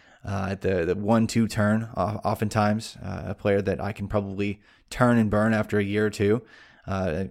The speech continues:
I, I target running backs more than I do wide receivers, so that's kind of a player that I think could have instant impact, uh, almost regardless of,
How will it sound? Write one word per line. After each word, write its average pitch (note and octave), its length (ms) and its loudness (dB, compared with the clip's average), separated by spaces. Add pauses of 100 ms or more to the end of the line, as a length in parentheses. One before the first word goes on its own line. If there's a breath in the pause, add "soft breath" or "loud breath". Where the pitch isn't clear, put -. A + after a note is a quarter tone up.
I, G2 300 -4
I G#2 40 0
target G#2+ 360 2
running G#2+ 260 2
backs G#2+ 400 2
more G#2+ 180 2
than A2 120 2
I G#2+ 60 2
do A2 120 4
wide G#2+ 160 4
receivers, A2+ 440 0
so G#2+ 80 -4
that's G#2 260 0
kind G#2+ 160 2
of G#2 40 0
a G#2 60 -4
player G#2+ 460 0 (380 soft breath)
that G2+ 120 -4
I G#2+ 120 0
think G#2+ 280 0
could G#2 160 -2
have G#2+ 200 0
instant G#2+ 300 0
impact, A2+ 600 0
uh, F#2+ 140 -6 (300 loud breath)
almost G3+ 300 6
regardless A#2+ 540 4
of, G#2+ 180 -2